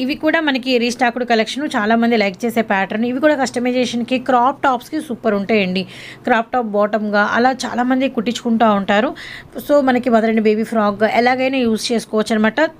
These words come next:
అంటే తక్కువ ప్రైస్లో మీకు మెటీరియల్ వచ్చినట్టేనండి. లేదంటే శారీ పర్పస్ యూజ్ చేస్తారా? సింపుల్ and the best ప్రైస్‌కి మంచి శారీ అయితే మీ, మీ ముందుకైతే వచ్చేసినట్టు అనమాట. No misprint, no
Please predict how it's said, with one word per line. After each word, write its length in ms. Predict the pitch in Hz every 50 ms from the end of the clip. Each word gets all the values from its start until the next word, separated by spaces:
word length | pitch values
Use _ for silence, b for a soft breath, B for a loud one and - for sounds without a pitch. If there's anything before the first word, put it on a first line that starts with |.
| - -
అంటే 140 | 240 233 269 - 262
తక్కువ 320 | 240 - - - 320 330 320 -
ప్రైస్లో 320 | 285 269 277 240 277 311 302 285
మీకు 140 | 233 247 226 220
మెటీరియల్ 320 | 220 240 233 240 233 220 -
వచ్చినట్టేనండి. 640 | - 202 214 208 202 - 208 190 196 190 185 190 190 190 B B B B B B - 240
లేదంటే 300 | 254 277 294 302 302 320 302 302
శారీ 200 | 254 233 247 262 262 262
పర్పస్ 300 | 247 - 262 240 254 247
యూజ్ 200 | 240 226 220 - 247
చేస్తారా? 400 | 233 226 - 233 226 240 277 311 - B B B B B B - - -
సింపుల్ 340 | 294 294 277 269 302 285 277
and 120 | 277 294 311 233 214
the 60 | 240 214 190
best 220 | 220 220 220 - - 247 233
ప్రైస్‌కి 380 | 269 240 226 220 196 - 294 311 285 247
మంచి 240 | 233 220 226 226 262 247 247
శారీ 200 | 247 214 214 226 233
అయితే 140 | 233 226 285 254
మీ, 60 | 233 220 214 220 226 233
మీ 60 | 233 233 220
ముందుకైతే 440 | 202 208 240 - 247 233 226 302 339 - -
వచ్చేసినట్టు 460 | 220 - 226 208 - - 220 185 - 202
అనమాట. 280 | 190 196 202 208 202 302 381 381 B B B B B B B 214
No 80 | 233 240 247 247
misprint, 440 | 254 240 254 - 285 311 285 233 - 226 - - - 226 214
no 80 | 214